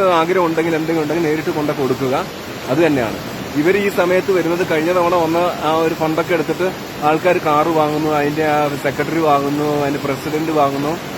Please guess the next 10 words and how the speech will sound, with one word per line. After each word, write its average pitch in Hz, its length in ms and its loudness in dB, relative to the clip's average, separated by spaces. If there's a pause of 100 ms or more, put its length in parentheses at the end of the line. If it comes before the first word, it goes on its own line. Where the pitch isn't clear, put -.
(160)
ഇതൊക്കെ 175 260 2
നമുക്ക് 185 260 0
കാണാൻ 180 320 2
കഴിഞ്ഞതാണ്. 165 420 2 (1040)
അപ്പൊ 165 220 0 (100)
ഞാൻ 170 200 4
അനുഭവിച്ചിട്ടുണ്ട്, 175 520 2
കണ്ടും 160 320 0
കേട്ടും 165 300 0
അനുഭവിച്ചിട്ടുണ്ട്. 147 600 -2